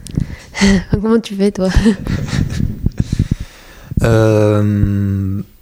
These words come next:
Speaker 2: ben,
Speaker 1: Peut-être que tu gères très bien.
Speaker 2: Non, ça dépend, euh, je crois que j'ai eu l'habitude de me brider.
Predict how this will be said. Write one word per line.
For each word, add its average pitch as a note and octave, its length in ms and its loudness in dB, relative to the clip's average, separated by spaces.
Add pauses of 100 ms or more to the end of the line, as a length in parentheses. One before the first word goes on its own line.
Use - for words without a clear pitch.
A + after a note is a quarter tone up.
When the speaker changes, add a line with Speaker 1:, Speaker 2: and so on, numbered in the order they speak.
(600)
Speaker 2:
ben, G#2 1200 0 (880)
Speaker 1:
Peut-être - 200 -4
que G#3 80 2
tu F3+ 180 2
gères E3+ 220 0
très - 160 -6
bien. F3+ 280 2 (1080)
Speaker 2:
Non, C3 500 4 (500)
ça - 200 -2
dépend, A2+ 560 0
euh, G2 300 -4 (1300)
je - 80 -10
crois - 120 -4
que G2+ 60 -2
j'ai A#2 80 0
eu - 20 2
l'habitude G2+ 400 -4
de A2 120 0
me G2+ 80 -2
brider. G2+ 420 -2